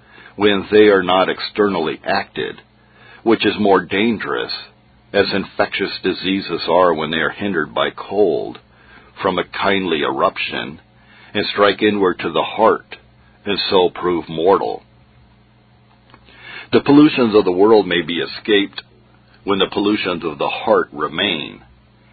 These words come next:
A man may be a fine, garnished, and swept house, and yet in habitation for seven devils worse than reigned there before. The apostles'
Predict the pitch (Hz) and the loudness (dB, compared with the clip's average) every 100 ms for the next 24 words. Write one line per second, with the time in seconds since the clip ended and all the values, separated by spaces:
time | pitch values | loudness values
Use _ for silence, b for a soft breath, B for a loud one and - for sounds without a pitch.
0 | b b b 113 123 135 131 110 95 92 | b b b 0 2 2 2 0 2 -2
1 | 76 - - 90 101 107 110 113 _ _ | -2 -8 -2 2 2 -2 -8 -14 _ _
2 | _ _ _ 92 87 92 101 101 - - | _ _ _ -10 0 2 2 0 -6 -10
3 | - 92 85 - 90 95 - - 98 85 | -6 -6 -6 -2 0 0 -2 -8 -4 -2
4 | - - - - _ b b b b b | -4 -10 -14 -16 _ b b b b b
5 | 98 98 95 90 - 101 92 - 107 101 | 0 2 2 0 0 0 0 0 -2 -2
6 | 98 87 92 - 95 87 80 90 78 80 | -6 -6 -6 0 0 0 0 0 2 -2
7 | - 90 87 73 - - - _ b b | -4 -2 -2 -2 -6 -12 -16 _ b b
8 | 87 92 78 85 87 80 78 76 65 - | -2 -2 0 0 0 -2 -4 -2 -2 -6
9 | - 107 82 57 50 - _ _ _ _ | -2 0 2 0 -6 -14 _ _ _ _
10 | _ B B B 113 110 - 131 - 107 | _ B B B 0 0 2 0 0 -4